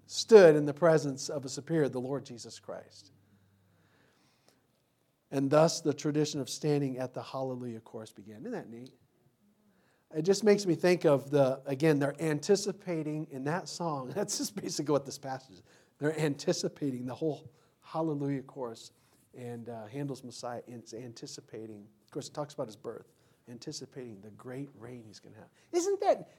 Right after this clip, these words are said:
by the way, isn't that neat? That one of the greatest works in the whole world, in the whole world, in the last, whatever, hundred-something years, two hundred years, is one about Jesus Christ.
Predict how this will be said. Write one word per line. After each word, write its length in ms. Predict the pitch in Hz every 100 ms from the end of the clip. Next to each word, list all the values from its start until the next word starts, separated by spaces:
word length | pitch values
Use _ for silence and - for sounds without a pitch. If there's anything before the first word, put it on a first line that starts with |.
| _
by 160 | - 339
the 80 | 349
way, 240 | 254 160 -
isn't 420 | 294 349 415 403
that 300 | 381 330 -
neat? 640 | 196 196 202 262 311 - - _ _ _ _ _ _
That 180 | 226 233
one 200 | 226 247
of 60 | 226
the 100 | 170
greatest 640 | 165 208 233 294 294 220
works 340 | 226 233 -
in 80 | 208
the 80 | 165
whole 560 | - - 320 349 339
world, 640 | 311 330 359 330 214 - - 220
in 100 | 254
the 80 |
whole 460 | 262 254 302 311 302
world, 760 | 294 311 311 302 254 175 131 127 - - _ _ _ _ _ _ _ _ _ _ -
in 120 | 175
the 100 | 175
last, 380 | 180 208 208 208
whatever, 340 | 180 208 196
hundred-something 880 | 165 160 143 190 190 165 - 196 180
years, 460 | 185 226 190 160 156
two 140 | -
hundred 200 | 190 175
years, 260 | 180 202 - _ _ _ _ -
is 180 | 156 139
one 240 | 156 185
about 380 | 165 151 120 110
Jesus 500 | 127 170 160 170 -
Christ. 600 | - 117 110 - -